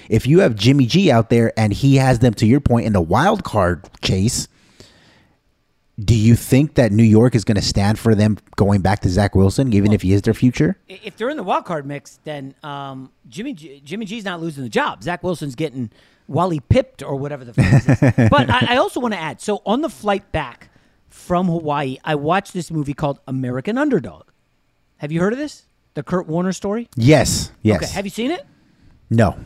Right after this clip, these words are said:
Speaker 2: So I, I, you know, we were gonna watch it as a family, and I, I didn't get to sit in the same row as my family. The wife sits between the kids. I was in the row with some randoms. Um, so I watched it solo.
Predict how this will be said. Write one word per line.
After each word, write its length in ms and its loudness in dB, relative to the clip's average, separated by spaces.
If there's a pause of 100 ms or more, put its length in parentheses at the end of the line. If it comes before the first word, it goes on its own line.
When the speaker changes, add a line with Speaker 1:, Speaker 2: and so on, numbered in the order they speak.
(120)
Speaker 2:
So 160 -4
I, 180 -2 (100)
I, 60 -12
you 160 -12
know, 180 -8 (280)
we 120 -8
were 120 -10
gonna 160 -6
watch 260 -4
it 80 -8
as 100 -12
a 60 -16
family, 720 -8 (100)
and 380 -18 (1400)
I, 180 -14
I 140 -10
didn't 220 -16
get 140 -20
to 60 -20
sit 200 -20
in 40 -20
the 60 -20
same 260 -12
row 140 -8
as 80 -14
my 120 -10
family. 360 -10
The 80 -12
wife 240 -10
sits 240 -14
between 260 -14
the 60 -14
kids. 440 -10
I 120 -10
was 120 -12
in 100 -16
the 80 -16
row 120 -20
with 140 -20
some 200 -20
randoms. 420 -20 (720)
Um, 380 -10
so 80 -4
I 40 2
watched 260 -2
it 80 -10
solo. 320 -8